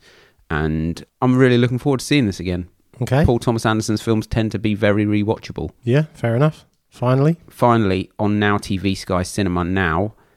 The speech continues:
Speaker 1: is a film called Jockey.
Speaker 2: Could be about
Speaker 1: Well, actually,
Speaker 2: anything.
Speaker 1: it's on, it's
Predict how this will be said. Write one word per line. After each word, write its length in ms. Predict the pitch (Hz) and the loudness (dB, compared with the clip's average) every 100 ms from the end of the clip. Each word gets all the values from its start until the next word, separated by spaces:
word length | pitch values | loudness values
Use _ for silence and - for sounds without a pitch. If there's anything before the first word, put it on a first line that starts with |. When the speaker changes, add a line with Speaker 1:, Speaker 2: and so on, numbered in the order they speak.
| _ | _
Speaker 1:
is 160 | 104 87 | -6 -4
a 40 | 87 | -4
film 220 | 101 90 | -4 -4
called 200 | 87 - | -6 -4
Jockey. 520 | 113 92 - 69 - _ _ | -2 -2 -4 -10 -12 _ _
Speaker 2:
Could 140 | - 92 | -6 -4
be 140 | 90 | -2
about 120 | 85 | 0
Speaker 1:
Well, 80 | 101 | 0
actually, 220 | 101 98 | 0 -2
Speaker 2:
anything. 120 | 90 | -2
Speaker 1:
it's 40 | 131 | 0
on, 180 | 123 - | 0 -2
it's 180 | 120 | -6